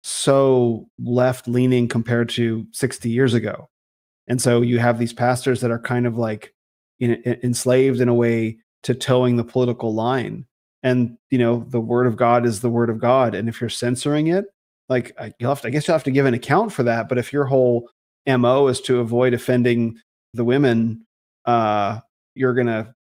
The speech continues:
that, I mean, okay, sure. So let's say that you can, you can describe a, a circle of, like, these are all scriptural topics, but, like, unless you're careful, that starts sliding into woke very slowly or very quickly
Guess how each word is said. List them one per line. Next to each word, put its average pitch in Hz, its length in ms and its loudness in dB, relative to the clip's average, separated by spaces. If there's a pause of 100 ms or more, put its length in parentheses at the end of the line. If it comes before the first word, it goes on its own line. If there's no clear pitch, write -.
(120)
that, 131 180 -2 (140)
I 147 40 0
mean, 135 420 2
okay, 147 260 0
sure. 127 480 0
So 123 220 -2
let's 127 320 -2
say 131 160 0
that 123 160 -2
you 123 200 -4
can, 120 360 -4 (240)
you 131 140 0
can 131 180 0
describe 123 500 0
a, 117 180 -2
a 123 60 -6
circle 120 720 0
of, 117 140 -4
like, 117 240 -2
these 120 200 0
are 120 100 2
all 117 280 0
scriptural 135 500 -2
topics, 131 600 -4 (320)
but, 139 100 0
like, 131 240 0 (320)
unless 135 460 -2
you're 139 80 -2
careful, 120 720 -6 (320)
that 139 240 -2
starts 143 400 -2
sliding 131 460 0
into 120 220 -2
woke 120 380 -2 (200)
very 123 360 -2
slowly 113 640 -6 (280)
or 156 140 4
very 127 220 2
quickly 151 600 -4